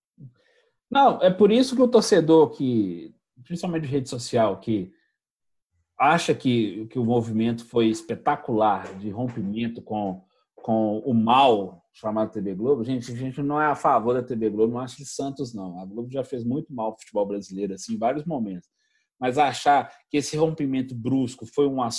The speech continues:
atacada de mestre, não foi, foi um tiro no pé. Foi um tiro no pé porque você, você não tem uma estabilidade no futebol brasileiro que dura dez, quinze anos assim,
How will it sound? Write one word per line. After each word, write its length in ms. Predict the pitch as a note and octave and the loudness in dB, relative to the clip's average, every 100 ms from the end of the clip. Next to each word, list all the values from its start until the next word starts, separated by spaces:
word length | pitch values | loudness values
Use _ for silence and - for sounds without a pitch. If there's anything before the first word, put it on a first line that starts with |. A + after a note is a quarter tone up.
| - | -10
atacada 540 | B2 B2+ A#2+ - C3 B2 | -6 -2 -2 0 -2 -2
de 140 | A2+ | -6
mestre, 460 | G#2+ D3 F#3+ F#3 D3+ | -8 -6 -6 -6 -8
não 100 | F#3 | -8
foi, 260 | - F3+ | 0 0
foi 140 | F3 C3+ | 0 -8
um 40 | |
tiro 260 | - D3+ F3 | -8 -8 -6
no 200 | F#3+ F#3+ | -8 -4
pé. 280 | - D#3+ - _ _ _ _ _ _ | -2 -2 -8 _ _ _ _ _ _
Foi 120 | C#3 | -8
um 20 | |
tiro 220 | B2 D3+ E3 | -2 -2 0
no 180 | D3 | 0
pé 300 | A2+ D3 G3 | 0 0 0
porque 280 | F#3+ D3+ D#3 | 0 -4 -4
você, 480 | D#3 D#3+ - E3+ E3 - _ _ | 2 0 2 -2 -2 -6 _ _
você 320 | C#3 - E3+ | -6 -2 -2
não 180 | F3+ F#3+ | -2 -4
tem 120 | F#3 | -4
uma 100 | G3+ | -4
estabilidade 720 | F#3 - D#3+ C#3+ A#2 A#2+ A#2+ | -2 -2 -2 -2 2 2 2
no 60 | A#2 | -2
futebol 320 | - A#2 A2 | -8 0 0
brasileiro 520 | A2 G#2 F#2+ C3+ E3+ | 0 -4 -4 -2 -2
que 140 | D#3+ D#3+ | -2 -6
dura 320 | D3+ F3+ F3 C3+ - - | 0 2 4 2 -4 -14
dez, 540 | A#2+ C3+ D#3+ D#3+ C3 - | 0 2 4 2 0 -6
quinze 460 | C#3 C#3+ B2 A#2 | -6 -4 -2 -2
anos 260 | A#2+ A#2+ A2 | -2 -4 -6
assim, 480 | G#2+ - E3+ G#3+ | -8 -8 -10 -10